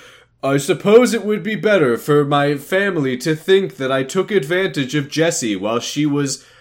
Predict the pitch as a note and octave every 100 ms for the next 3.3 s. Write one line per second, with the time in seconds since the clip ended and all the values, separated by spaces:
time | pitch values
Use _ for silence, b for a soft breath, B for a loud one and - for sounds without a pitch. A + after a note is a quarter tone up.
0 | b b _ _ E3+ G3 G#3+ G3+ G3 G#3+
1 | G#3+ G3 E3+ D3+ C#3+ C#3+ C#3+ C#3+ C#3+ D#3
2 | D#3 D#3+ D#3+ D#3+ - B2+ - - D3+ -
3 | G#2 F2